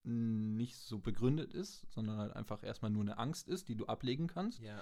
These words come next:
Speaker 1: Und ganz im Gegenteil, es hat sogar einen großen Vorteil, weil du schon dadurch, dass du physisch nicht verbir-, nichts verbirgst, auch viel ehrlicher bist.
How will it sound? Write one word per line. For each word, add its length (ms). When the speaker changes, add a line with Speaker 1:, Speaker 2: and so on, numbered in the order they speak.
Speaker 1:
Und 600
ganz 180
im 80
Gegenteil, 300
es 60
hat 100
sogar 220
einen 80
großen 400
Vorteil, 920
weil 180
du 100
schon 440
dadurch, 720
dass 440
du 540
physisch 420
nicht 220
verbir-, 460
nichts 320
verbirgst, 880
auch 220
viel 240
ehrlicher 400
bist. 340